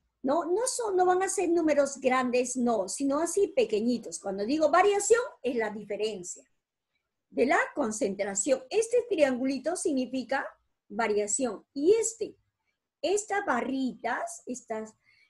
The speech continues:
esta barra significa concentración, concentración. Mira, concentración de A, concentración de B. Fácilmente podemos hallar entonces la velocidad de la reacción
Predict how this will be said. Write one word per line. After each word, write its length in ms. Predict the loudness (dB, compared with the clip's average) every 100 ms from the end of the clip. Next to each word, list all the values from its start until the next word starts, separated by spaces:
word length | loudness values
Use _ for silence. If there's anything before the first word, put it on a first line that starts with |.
| _
esta 220 | -10 -6
barra 320 | -2 -2 -2
significa 640 | -4 -4 -4 -4 -4 -4 -4
concentración, 1200 | -6 -6 -6 -6 -6 -8 -12 -12 -10 -8 -10 -12 _
concentración. 960 | -10 -6 -6 -4 -6 -8 -10 -12 -14 -12
Mira, 340 | -8 -6 -6
concentración 720 | -6 -6 -8 -10 -14 -10 -6 0
de 120 | 2
A, 80 | 2 0
concentración 760 | -2 -4 -4 -6 -10 -10 -10 -12
de 80 | -14
B. 180 | -20 _ _ _ -4
Fácilmente 720 | -2 2 4 4 2 -2 -6
podemos 460 | -4 -2 -2 -2 -4
hallar 380 | -2 -2 0 0
entonces 720 | -2 0 0 0 0 -4 -4 -12 -20 -20 -14
la 300 | -2 2 2
velocidad 840 | 4 4 4 2 0 2 2 2
de 180 | 4 4
la 320 | 4 2 -2
reacción 1080 | -4 -2 0 -2 -4 -8 -4 0 0 0 -4